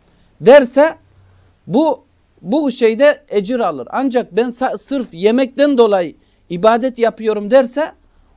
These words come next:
o zaman bidata girmiş olur. Dolayısıyla mubah başka bir şeye, başka bir ibadete vesile olursa ancak o zaman ecir alırsın. Bunun dışında kişi sırf mubah ile ibadet yapmaya kalkarsa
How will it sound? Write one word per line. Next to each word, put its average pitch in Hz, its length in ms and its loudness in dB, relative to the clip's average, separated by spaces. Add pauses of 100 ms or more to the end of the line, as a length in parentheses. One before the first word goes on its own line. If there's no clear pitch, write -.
o 196 120 -2
zaman 254 400 -4 (200)
bidata 190 380 -4
girmiş 175 400 -6
olur. 113 200 -10 (560)
Dolayısıyla 254 560 2
mubah 226 500 -2
başka 240 360 -4
bir 294 140 -4
şeye, 214 340 -4
başka 190 340 -2
bir 277 180 -2
ibadete 214 600 -2
vesile 240 360 -4
olursa 240 460 -2 (420)
ancak 240 360 2
o 254 100 6
zaman 247 280 0
ecir 180 280 -6
alırsın. 135 500 -8
Bunun 240 360 -2
dışında 214 460 -6 (340)
kişi 214 440 -4 (120)
sırf 254 400 -6
mubah 208 380 -2
ile 214 340 -2
ibadet 220 520 -2
yapmaya 196 420 -6
kalkarsa 233 640 -4